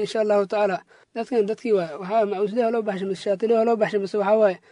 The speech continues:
insha Allahu tacaala, sugaaliha loo baxshay. Dadka oo, waxaa waaye, maanta lagu shidaa, laa ilaaha illa Allah, dadkii lagu daman lahaa, dadka lagu shidaa, waxaan leeyahay, waxaa waaye, Ilaahay subxaanahu wa tacaala, haddaad u tooba keeni weysaan,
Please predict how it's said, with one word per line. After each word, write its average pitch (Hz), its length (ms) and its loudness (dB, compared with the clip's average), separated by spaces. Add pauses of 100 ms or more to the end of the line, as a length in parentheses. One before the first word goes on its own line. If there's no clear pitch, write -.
(160)
insha 196 220 -4
Allahu 214 220 2
tacaala, 220 220 -2
sugaaliha 220 460 2
loo 233 80 2
baxshay. 220 340 2 (300)
Dadka 226 320 -10
oo, 202 200 -2
waxaa 202 160 -2
waaye, 214 120 0
maanta 214 240 -4
lagu 214 160 -2
shidaa, 220 320 0
laa 220 160 0
ilaaha 226 320 -2
illa 220 160 -10
Allah, 220 180 -2
dadkii 226 240 -8
lagu 220 160 -2
daman 226 220 -4
lahaa, 220 160 -2
dadka 233 160 -12
lagu 220 160 -6
shidaa, 226 180 0
waxaan 208 220 -2
leeyahay, 226 320 0 (380)
waxaa 202 260 -2
waaye, 208 200 2
Ilaahay 226 200 0
subxaanahu 208 320 -4
wa 208 60 -4
tacaala, 202 180 -4
haddaad 202 200 -6
u 220 40 -8
tooba 208 260 -2
keeni 220 260 0
weysaan, 208 360 2